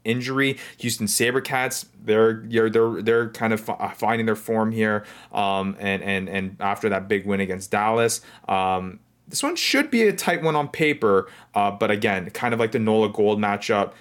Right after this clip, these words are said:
it's really, really, I think,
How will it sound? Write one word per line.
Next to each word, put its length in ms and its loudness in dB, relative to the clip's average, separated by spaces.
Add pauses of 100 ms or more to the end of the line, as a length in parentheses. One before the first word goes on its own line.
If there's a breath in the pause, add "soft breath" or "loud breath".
(120 loud breath)
it's 200 -4
really, 560 2
really, 640 2 (240 soft breath)
I 100 0
think, 320 -4